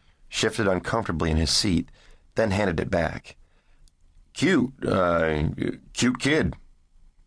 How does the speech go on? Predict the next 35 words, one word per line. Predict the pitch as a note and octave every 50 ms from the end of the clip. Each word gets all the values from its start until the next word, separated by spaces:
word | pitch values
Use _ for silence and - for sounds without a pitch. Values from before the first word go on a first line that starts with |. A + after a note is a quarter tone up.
| _ _ _ - _ - _ _ - _ _ - - - _ - - - -
Dana | G2 A#2 A#2+ A#2+ A#2+
was | A2 G2 -
so | - A#2+ G2+
accustomed | E2 - - - - - - F#2+ D#2+ C#2+
to | -
the | E2+ F2+
leg | F2 F#2 G2 G2+ F2+
braces | E2 F#2 F#2 F#2 F2+ - F#2+ F2 D#2
and | E2 E2+ -
arm | - F#2+ G2 G2
crutches | F#2 - - F2 D#2+ - - E2 E2 - - - - - - - -
that | - A2+ -
she | A#2+ A#2+
sometimes | - - C#3 D3 D3 D#3 D#3 C3+ C3
forgot | - - C#3 A2 C3+ A#2 G2 F2
how | F2+ F2+ F2+ F#2+ F#2
uncomfortable | F2+ F2 - A#2 A2 G2 F#2+ D#2 C#2 E2
they | E2 E2
made | E2 E2 E2 D#2+
others. | E2 F2+ F#2 E2 - - - - - - _ _ _ _ _ _ _ _ _ _ _ _ _ _ _ _ _ _ _ _ _ _ _ _ _ _ _ _ _ _ _ _ _ _ _ -
Jenna | - A#2 B2 B2
was | A2 G2 - -
two | - - A#2+ A2+ F#2+
when | D#2+ D2+ D2+
the | D#2
doctors | D2+ F2 F2 E2+ - F2+ E2
diagnosed | C#2+ - F#2 E2 D#2+ D2+ F2 F2+ F2 F2 - -
her | E2+
with | E2 E2 E2
a | E2
severe | - - F2+ F2+ F2 A2 A#2+ B2
form | - - A2 G#2+ G#2+ G#2 G2+
of | F2 E2 -
muscular | F#2 F2+ F2+ F2 - - G#2 F#2+ F#2
dystrophy. | E2 - - G2 - - - E2+ - - - - -